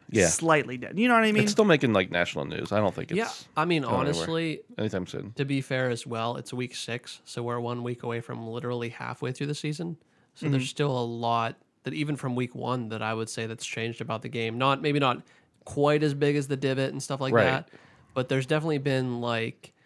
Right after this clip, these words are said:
Speaker 3: these ramps have been really cool. The birthday celebration was just a couple weeks ago. I mean,
Speaker 1: Yep.
Speaker 2: And I guess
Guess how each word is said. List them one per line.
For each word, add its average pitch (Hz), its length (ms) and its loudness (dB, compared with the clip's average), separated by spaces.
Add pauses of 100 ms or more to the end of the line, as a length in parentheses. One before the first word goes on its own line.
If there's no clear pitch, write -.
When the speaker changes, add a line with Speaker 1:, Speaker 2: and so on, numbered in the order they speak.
(360)
Speaker 3:
these 113 160 -4
ramps 131 360 -2
have 165 100 -4
been 151 120 0
really 151 220 0
cool. 139 580 -4 (420)
The - 60 -12
birthday 131 360 -2
celebration 127 840 -2
was 123 220 -6
just 131 300 -6
a 131 40 -6
couple 127 260 -6
weeks 123 240 -6
ago. 117 380 -4 (360)
I 127 40 -12
mean, 120 120 -4
Speaker 1:
Yep. 117 140 4 (160)
Speaker 2:
And 156 100 4
I 147 60 6
guess 175 360 4